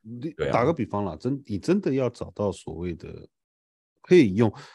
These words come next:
Speaker 1: 本土语言去进-，就用它英文语-，英文进行比较好的教学。其实，嗯，虽然我不是说台湾人英文不好，可是总不会讲得比外国人好吧？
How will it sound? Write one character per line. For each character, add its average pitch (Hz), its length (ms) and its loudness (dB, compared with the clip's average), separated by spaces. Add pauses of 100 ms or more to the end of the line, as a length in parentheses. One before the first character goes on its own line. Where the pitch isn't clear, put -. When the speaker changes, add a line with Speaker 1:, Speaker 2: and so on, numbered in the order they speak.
(160)
Speaker 1:
本 113 200 4
土 123 260 -2
语 80 220 -6
言 85 100 -10
去 90 160 -8
进-， - 380 -8
就 127 140 0
用 113 260 2
它 - 240 -14
英 147 340 0
文 85 160 -6
语-， 73 260 -16
英 165 180 2
文 82 180 0
进 92 180 -6
行 78 240 -12
比 - 120 -20
较 101 120 -2
好 82 180 -14
的 - 120 -18
教 85 240 -6
学。 80 300 -14
其 190 160 -2
实， 190 180 0 (760)
嗯， 98 300 -2 (300)
虽 - 180 6
然 180 100 8
我 95 80 0
不 123 120 -2
是 139 60 0
说 151 80 2
台 - 180 -10
湾 90 80 -2
人 87 100 -2
英 98 80 -4
文 82 120 -4
不 87 120 -8
好， - 320 -10
可 - 100 -4
是 - 240 -2 (580)
总 92 140 -2
不 104 140 -2
会 180 80 2
讲 - 180 -6
得 98 60 -12
比 - 120 -14
外 117 140 0
国 78 160 -8
人 92 80 -8
好 87 120 -12
吧？ - 160 -20